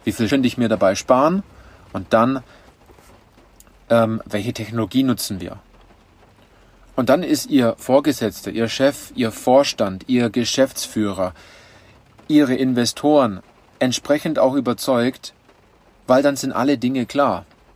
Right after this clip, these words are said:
Das Vertrauen zur Technologie ist da, das Vertrauen dazu ist da, dass man Geld einspart, das Vertrauen ist da, dass man das Wissen dafür hat, das Vertrauen ist da, dass es den richtigen Partner dafür gab,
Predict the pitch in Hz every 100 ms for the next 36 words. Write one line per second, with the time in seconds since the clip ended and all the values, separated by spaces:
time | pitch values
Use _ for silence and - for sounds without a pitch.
0 | - 110 - 110 123 143 160 160 165 -
1 | - 104 - 107 104 151 143 131 127 120
2 | 123 120 _ _ _ _ - 104 120 -
3 | 123 135 135 120 123 139 - 123 117 -
4 | 113 110 107 - 113 120 147 151 131 127
5 | - 127 123 123 - - - - - 123
6 | - - 269 180 160 - - 131 123 -
7 | 117 110 - 160 - 160 139 - 131 123
8 | 123 113 - - 120 131 139 123 - 120
9 | 120 120 - - - - - 120 - -
10 | - _ - _ _ 139 120 135 131 151
11 | - 139 - 165 - 180 147 139 156 143
12 | 135 131 147 -